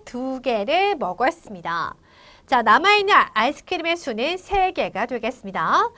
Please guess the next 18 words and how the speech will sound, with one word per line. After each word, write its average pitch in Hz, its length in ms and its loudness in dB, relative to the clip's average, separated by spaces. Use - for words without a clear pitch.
다섯 294 440 -2
개에서 339 640 4
두 262 180 -10
개를 285 300 0
먹었더니 190 800 -8
세 311 300 -2
개가 240 320 -4
남았다. 165 560 -10
자, 240 180 0
오 381 240 6
빼기 359 440 0
이는 311 640 -2
삼과 285 880 2
같습니다. 202 680 -6
오와 359 420 8
이의 311 400 -4
차는 311 640 -2
삼입니다. 285 1000 -4